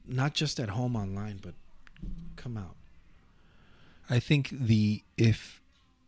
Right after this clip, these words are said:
Speaker 2: the money match is definitely a great suggestion. If you can't do that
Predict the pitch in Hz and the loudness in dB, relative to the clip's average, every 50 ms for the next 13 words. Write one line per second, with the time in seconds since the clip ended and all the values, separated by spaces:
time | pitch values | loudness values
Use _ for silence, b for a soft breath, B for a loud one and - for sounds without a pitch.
0 | _ - - 110 107 101 107 117 131 139 139 131 127 - 107 90 90 - - 127 | _ -2 2 4 6 6 8 6 6 6 4 4 4 4 4 2 4 4 4 4
1 | 113 - 117 101 95 92 85 - - 90 87 - - 98 - - 87 85 - - | 6 6 4 4 4 2 2 2 2 2 2 2 -2 -2 0 0 0 0 0 -2
2 | - 90 87 - B B B B B B B - 113 101 - - 104 101 - - | -4 -4 -6 -6 B B B B B B B 0 0 2 4 6 4 4 4 2
3 | - 131 151 180 196 143 - 131 127 120 104 101 95 95 85 80 78 - | 4 4 4 4 4 4 6 8 8 8 8 8 6 6 6 4 2 -2